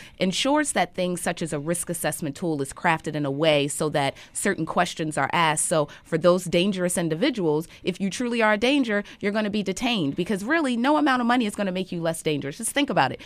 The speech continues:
You've identified someone as a danger. You are so dangerous that we're gonna give you, say, a two million dollar bond, okay? You make that.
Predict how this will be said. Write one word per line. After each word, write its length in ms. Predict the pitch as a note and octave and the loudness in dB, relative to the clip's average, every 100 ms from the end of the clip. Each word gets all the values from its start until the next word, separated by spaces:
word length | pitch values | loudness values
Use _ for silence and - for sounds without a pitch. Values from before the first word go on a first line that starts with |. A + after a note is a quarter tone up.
| - | -6
You've 200 | G#3 C#4+ | 2 4
identified 680 | C4+ A3 A#3 B3 G#3+ E3+ D#3+ | 4 4 2 2 4 2 0
someone 500 | - G3 F#3 E3+ D#3 | -2 -2 0 0 0
as 180 | - C#3+ | 0 -2
a 60 | C3+ | -2
danger. 560 | D#3 C#3 C3 A2+ G#2+ - | 0 0 0 -4 -12 -4
You 260 | F3+ B3 C#4 | 2 2 2
are 140 | F#3 | 0
so 280 | F3 A#3 A#3+ | 0 -2 0
dangerous 480 | A3+ G#3 F#3+ E3+ E3+ | 0 0 0 -2 0
that 160 | D#3 | 0
we're 100 | F#3 | 0
gonna 180 | F#3+ E3 | 0 -2
give 240 | D#3 F3 D#3 | -2 -2 -2
you, 260 | F3 E3+ | -4 -6
say, 320 | E3+ F#3 D#3+ | -6 -4 -2
a 180 | - B2+ | -2 -4
two 340 | - - D#4+ D#4 | -8 0 4 4
million 340 | C4+ C4 B3 | 2 0 0
dollar 300 | G3+ F#3+ F#3+ | 0 0 0
bond, 480 | E3 C3 - - - - | 0 -2 -4 -18 -20 -4
okay? 220 | F#3 G3 - - - _ _ _ | -2 -2 -6 -20 -20 _ _ _
You 240 | G3 A#3 E4+ | 2 4 6
make 280 | C#4+ - E3 | 4 2 0
that. 280 | A#2 - | -2 -4